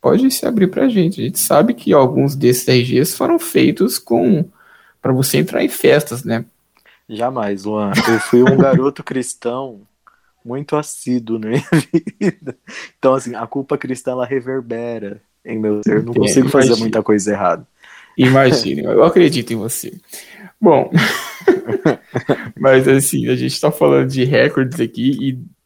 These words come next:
Speaker 1: dos mais inusitados, como o do Henrico,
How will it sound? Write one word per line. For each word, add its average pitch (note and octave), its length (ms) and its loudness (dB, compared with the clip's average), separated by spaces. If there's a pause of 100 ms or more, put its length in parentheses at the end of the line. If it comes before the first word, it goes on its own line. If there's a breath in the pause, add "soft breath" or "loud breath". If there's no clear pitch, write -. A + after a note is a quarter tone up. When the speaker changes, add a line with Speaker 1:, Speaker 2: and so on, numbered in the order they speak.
Speaker 1:
dos D3 460 -12
mais C3 340 2
inusitados, C#3 1000 -2 (200)
como C#3 300 2
o C#3 40 0
do C#3 200 0
Henrico, E3 540 0